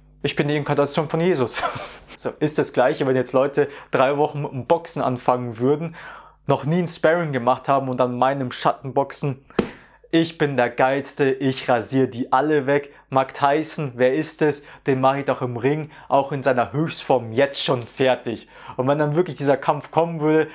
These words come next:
dann würdest du merken, <laughs> dass du überhaupt nichts drauf hast. Leider ist es halt im Rohkostbereich so, viele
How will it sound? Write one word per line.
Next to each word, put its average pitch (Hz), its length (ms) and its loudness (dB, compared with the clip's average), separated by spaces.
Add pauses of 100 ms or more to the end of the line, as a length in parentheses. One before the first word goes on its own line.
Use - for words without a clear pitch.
(180)
dann 127 100 2
würdest 147 300 0
du 131 80 2
merken, 165 580 0 (100)
<laughs> 202 120 -6
dass 139 220 2
du 147 80 2
überhaupt 127 540 2
nichts 120 340 -2
drauf 113 400 0
hast. - 440 -4
Leider 131 380 2
ist 127 120 -2
es 123 120 -6
halt 117 100 -4
im 110 80 -4
Rohkostbereich 117 880 -2
so, 131 300 2 (360)
viele 131 440 2